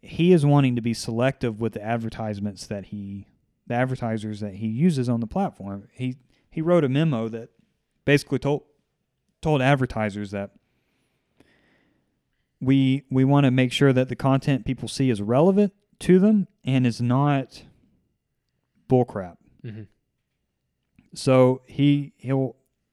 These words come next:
Speaker 1: he's planning to tailor the advertising where it's not,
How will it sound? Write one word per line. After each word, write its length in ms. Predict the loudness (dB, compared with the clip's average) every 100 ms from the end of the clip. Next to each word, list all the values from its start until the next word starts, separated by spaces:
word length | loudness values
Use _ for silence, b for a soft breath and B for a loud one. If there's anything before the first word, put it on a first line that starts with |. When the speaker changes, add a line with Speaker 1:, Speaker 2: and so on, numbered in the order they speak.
| _ _ b b b b b b b b b b b
Speaker 1:
he's 300 | -6 -6 -8 -14
planning 600 | -4 2 4 2 0 -2 -4 B B B -6
to 460 | 0 0 0 -6 -18 _ _ _ _ _ _ _ _ _ _ _ -16
tailor 440 | -4 0 2 2
the 160 | 0 -4
advertising 840 | -4 -4 -6 -8 -6 -4 -4 -4
where 260 | -2 -2 -2
it's 160 | -4
not, 340 | -2 -2 -2